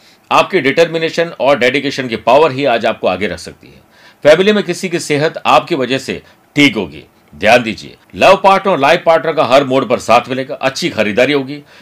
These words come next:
अच्छा ट्रैवल, अच्छा एंजॉय, अच्छा म्यूजिक, अच्छा फूड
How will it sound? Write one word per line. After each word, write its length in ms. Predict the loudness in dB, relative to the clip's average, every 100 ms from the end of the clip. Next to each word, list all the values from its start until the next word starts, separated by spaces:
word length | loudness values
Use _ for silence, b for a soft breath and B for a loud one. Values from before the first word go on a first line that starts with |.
| b
अच्छा 280 | -2 2 2
ट्रैवल, 400 | 4 2 2 -2 -2
अच्छा 280 | -2 2 2
एंजॉय, 280 | 2 0
अच्छा 320 | 2 0 0 0
म्यूजिक, 380 | 0 -4 -6
अच्छा 260 | -4 2 0
फूड 320 | 2 -2 -4